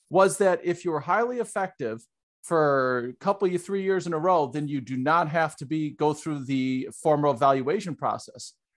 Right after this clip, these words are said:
and you can't be laid off. And I took that serious 'cause I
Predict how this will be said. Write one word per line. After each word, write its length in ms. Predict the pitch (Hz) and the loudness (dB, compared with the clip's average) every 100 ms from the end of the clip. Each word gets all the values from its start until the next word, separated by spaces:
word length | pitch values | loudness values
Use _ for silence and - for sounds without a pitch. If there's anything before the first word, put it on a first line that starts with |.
| _ - | _ 2
and 520 | 233 277 220 196 156 | 6 8 8 4 2
you 100 | 170 | -4
can't 320 | - 190 185 | 0 0 2
be 100 | 175 | 2
laid 240 | 160 156 | 4 4
off. 380 | 160 202 - - - _ _ _ _ | 6 4 2 -6 -20 _ _ _ _
And 120 | 147 | 0
I 80 | 220 | 2
took 200 | 302 320 | 0 -4
that 180 | 220 160 | 0 0
serious 420 | - 285 240 135 | -2 -2 0 0
'cause 160 | - 127 | -2 2
I 240 | 135 151 | 4 4